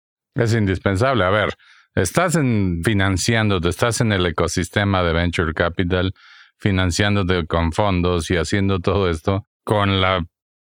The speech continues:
digamos, perspectiva inminente de que en algún momento vas a vender la compañía. Entonces, lo menos que puedes hacer es tener todo perfectamente listo para venderla cuando llegue el momento.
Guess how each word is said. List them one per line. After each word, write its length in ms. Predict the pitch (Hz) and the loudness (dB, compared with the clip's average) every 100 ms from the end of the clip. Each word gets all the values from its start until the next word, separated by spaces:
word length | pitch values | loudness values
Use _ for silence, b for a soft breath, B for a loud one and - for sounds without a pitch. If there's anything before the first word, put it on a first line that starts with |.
| - | -6
digamos, 640 | 90 95 98 104 95 - - | -2 0 0 0 -2 -4 -4
perspectiva 960 | 90 - 101 85 127 123 107 101 104 | -4 -2 -2 -2 -2 0 2 0 0
inminente 720 | 101 92 92 98 104 101 104 98 | 0 0 2 2 0 0 0 0
de 140 | 95 | 0
que 100 | 98 | 0
en 100 | 90 | 0
algún 480 | 87 90 104 107 113 | 0 0 0 0 0
momento 560 | 107 95 92 90 90 87 | 0 0 0 0 -2 -2
vas 240 | 85 - | -2 -2
a 40 | |
vender 340 | 80 80 82 82 | -2 -2 0 0
la 120 | 82 | -2
compañía. 600 | 82 82 92 104 113 85 _ _ _ _ _ | -2 -2 0 0 -2 -6 _ _ _ _ _
Entonces, 340 | 87 78 92 87 | -4 -2 0 0
lo 60 | |
menos 340 | 80 90 110 - | 0 0 -2 -4
que 120 | 76 | -6
puedes 340 | 87 90 78 | -2 -2 -4
hacer 280 | 71 - 90 | -8 -6 -4
es 120 | 117 - | -4 -4
tener 340 | 82 82 82 82 - _ _ _ _ | -2 -2 -2 -6 -14 _ _ _ _
todo 280 | 101 95 85 | 0 0 0
perfectamente 800 | 87 71 104 - 95 90 85 82 | -2 -2 -2 0 -2 -2 -2 -2
listo 300 | 87 - 87 | -2 -4 -4
para 200 | 85 80 | -2 -2
venderla 520 | 78 78 80 87 110 | -2 -2 -2 -2 -2
cuando 300 | 110 90 82 | -2 -2 -2
llegue 280 | 87 95 90 | -2 -2 -2
el 100 | 78 | -2
momento. 540 | 78 92 117 101 - | -2 -2 -2 -6 -10